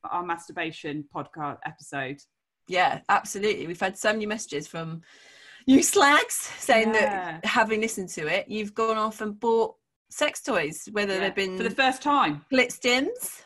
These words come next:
Speaker 2: or, uh, vibrators for the first time ever, and you're having the most amazing orgasms, which is kind of weird that me and Laura are giving
Speaker 1: I
Speaker 2: strange
Speaker 1: fucking love
Speaker 2: women,
Speaker 1: that.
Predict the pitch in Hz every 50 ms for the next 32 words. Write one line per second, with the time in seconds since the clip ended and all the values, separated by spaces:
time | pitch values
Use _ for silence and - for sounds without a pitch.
0 | - - - 220 214 220 220 214 214 208 202 208 196 - - 196 196 190 190 -
1 | 202 202 202 208 185 170 180 - 208 214 214 - 240 233 240 247 - 233 226 196
2 | 214 240 233 180 165 160 160 - 175 185 180 180 190 185 208 208 202 202 190 185
3 | 185 185 175 - - 185 180 185 180 180 185 - - 185 175 175 180 180 170 -
4 | 175 185 175 160 160 165 165 156 160 160 156 - - - 175 - - - - -
5 | 196 202 208 - - 240 233 240 240 226 208 - 175 165 165 175 208 - - -
6 | 185 170 - 180 180 180 185 190 180 180 175 175 180 180 180 180 180 175 175 175
7 | 175 175 175 180 _ - - - 247 - _ _ - - - 185 190 180 180 185
8 | 185 185 160 190 190 190 185 202 240 269 269 - -